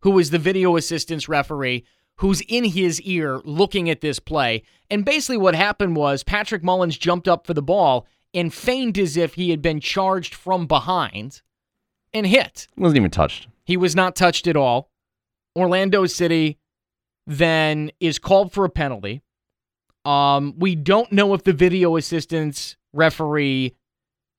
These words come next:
Speaker 1: called for the official to review it on video. He had the option to do it.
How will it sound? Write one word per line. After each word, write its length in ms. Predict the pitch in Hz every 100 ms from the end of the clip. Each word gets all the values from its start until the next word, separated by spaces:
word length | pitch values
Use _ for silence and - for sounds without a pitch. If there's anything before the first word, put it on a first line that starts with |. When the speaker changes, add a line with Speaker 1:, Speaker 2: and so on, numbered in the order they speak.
| _ _ _ _ _ _ _ _
Speaker 1:
called 480 | - 196 208 208 175
for 640 | - 185 175 170 160 156 _
the 260 | 160 180 165
official 580 | - 196 175 185 165
to 480 | 151 - 156 147 151 _
review 440 | 151 143 151 208
it 60 | 202
on 180 | 185 170
video. 440 | 165 160 160 151
He 140 | 143
had 140 | 139 139
the 140 | 135
option 400 | 143 185 - 180
to 60 | 165
do 260 | 139 127
it. 160 | 120